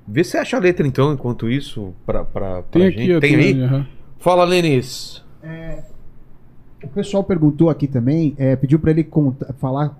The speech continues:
Speaker 3: com quem mais ele gostaria de
Speaker 1: Ah, é, de
Speaker 3: fazer
Speaker 1: fazer um
Speaker 3: parceria,
Speaker 1: dueto, né?
Speaker 3: né?
Speaker 1: Fazer
Speaker 3: É.
Speaker 1: uma parceria.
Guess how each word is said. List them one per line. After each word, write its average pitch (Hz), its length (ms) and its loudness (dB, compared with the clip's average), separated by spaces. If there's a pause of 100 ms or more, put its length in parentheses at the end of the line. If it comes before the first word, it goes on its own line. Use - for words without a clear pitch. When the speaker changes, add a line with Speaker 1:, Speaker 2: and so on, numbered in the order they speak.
(100)
Speaker 3:
com 170 140 -2
quem 208 240 -2
mais 180 260 0
ele 180 120 0
gostaria 160 600 2
de 151 340 4
Speaker 1:
Ah, 190 160 6
é, 175 40 6
de - 20 6
Speaker 3:
fazer 143 120 2
Speaker 1:
fazer 143 180 4
um - 100 6
Speaker 3:
parceria, 170 160 4
Speaker 1:
dueto, 147 380 4
né? 123 100 0
Speaker 3:
né? 135 60 -2
Speaker 1:
Fazer 120 140 0
Speaker 3:
É. - 20 2
Speaker 1:
uma 117 60 0
parceria. 131 760 -2